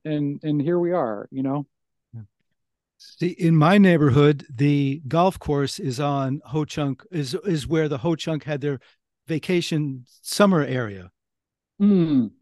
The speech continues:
Speaker 1: mm.
Speaker 2: So having done the lectures, written the book,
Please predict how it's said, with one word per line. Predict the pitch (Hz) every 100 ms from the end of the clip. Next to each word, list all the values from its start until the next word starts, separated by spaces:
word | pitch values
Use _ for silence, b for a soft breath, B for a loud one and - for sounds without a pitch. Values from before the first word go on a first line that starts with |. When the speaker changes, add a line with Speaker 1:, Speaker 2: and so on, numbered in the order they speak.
| -
Speaker 1:
mm. | 160 147 113 90 _ _ _ _
Speaker 2:
So | - 208
having | 170 214 226 240 226 214 -
done | - 190 214
the | 190
lectures, | 180 147 - 139 127 120 - - - _ -
written | 143 208 190 185
the | 151
book, | 156 147 143 -